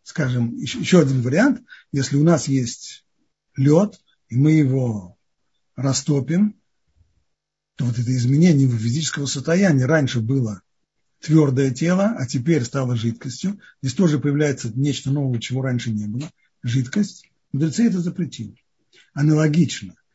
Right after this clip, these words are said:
когда у нас есть кусок мыла, твердое, а под водой этот твердый кусок мыла превращается в пену,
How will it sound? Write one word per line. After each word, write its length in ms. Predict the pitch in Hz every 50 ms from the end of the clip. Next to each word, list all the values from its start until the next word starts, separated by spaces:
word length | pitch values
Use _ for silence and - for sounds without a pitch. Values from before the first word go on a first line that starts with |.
| _ _ _ _
когда 400 | - 156 113 117 110 139 143 139
у 120 | 139 143 147
нас 340 | 151 165 156 120 117 - 123
есть 220 | 143 143 123 -
кусок 380 | - - 123 - 165 151 - -
мыла, 300 | 147 147 139 120 - - _ _ _ _ _ _ _ _
твердое, 680 | - - 156 170 180 160 117 110 92 101 90 - - _ _ _ _ _ _ _ _ _ _ _ _ _ _ _ _ _ _
а 200 | 185 185 180 127
под 260 | - 165 170 147 131
водой 560 | 135 156 151 135 160 151 131 113 101 92 - _ _ _ _ _ _ _ _ _ _ _ _ _ _ _ _ _ _
этот 240 | - 117 127 117 -
твердый 320 | 151 165 170 147 131 127
кусок 300 | 123 123 117 139 127 -
мыла 240 | 143 147 135 110 107
превращается 880 | - - 156 180 175 151 156 156 151 - - 151 143 135 117 - - 117
в 140 | 107 - _
пену, 440 | - 113 113 107 113 135 180 -